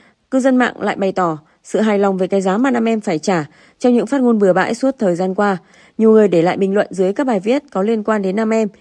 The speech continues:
"Vì bạn quá xứng đáng", "Bài học nhé", "Coi như một bài học đắt giá", "Cái giá của việc để miệng đi hơi xa",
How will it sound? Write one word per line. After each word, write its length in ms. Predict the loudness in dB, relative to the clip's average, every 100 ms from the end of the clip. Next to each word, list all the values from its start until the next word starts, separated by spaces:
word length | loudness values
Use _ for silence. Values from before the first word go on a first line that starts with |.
| _ _ _
"Vì 100 | -2
bạn 160 | -2 -2 -4
quá 160 | -4
xứng 200 | -2 -2
đáng", 280 | 0 -2 -4 -10 _ _ -6
"Bài 200 | -2 -2
học 200 | -4 -2
nhé", 260 | -2 -2 -6 _ _ -2
"Coi 180 | 0 2
như 120 | 2
một 160 | 0
bài 140 | -4 -4
học 220 | -4 -4
đắt 220 | -6 -6
giá", 320 | -4 -2 -2 -8 _ _ _ _ _
"Cái 120 | -2 0
giá 260 | 0 0
của 140 | 0 2
việc 240 | 2 0
để 140 | -2
miệng 260 | -2 -2 -2
đi 100 | -2
hơi 180 | 0 -2
xa", 300 | -2 -4